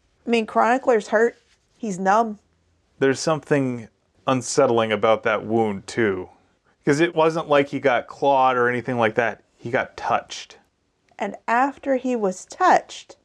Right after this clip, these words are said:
Speaker 1: is when the creature was killed.
Speaker 2: Yeah, there's something creepy about all that.
Speaker 1: "It hurt like twelve bastards when he touched me.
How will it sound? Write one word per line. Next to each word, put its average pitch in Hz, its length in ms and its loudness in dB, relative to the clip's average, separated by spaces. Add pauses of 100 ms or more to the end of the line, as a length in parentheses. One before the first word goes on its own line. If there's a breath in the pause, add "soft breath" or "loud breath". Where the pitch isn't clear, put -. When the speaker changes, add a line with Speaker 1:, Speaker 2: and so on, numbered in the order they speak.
(480)
Speaker 1:
is 214 220 0
when 233 320 0
the 196 500 -6 (140)
creature 240 560 -8
was 180 220 -8
killed. - 680 -6 (800)
Speaker 2:
Yeah, 104 300 2
there's 110 640 -2 (260)
something 117 460 -4
creepy 107 340 -4
about 95 300 0
all 95 180 2
that. 98 320 -2 (800 loud breath)
Speaker 1:
"It - 160 0
hurt 277 300 0
like 254 180 0
twelve 247 340 -2
bastards 214 580 0
when 190 200 -2
he 190 80 0
touched - 420 -6
me. - 260 -12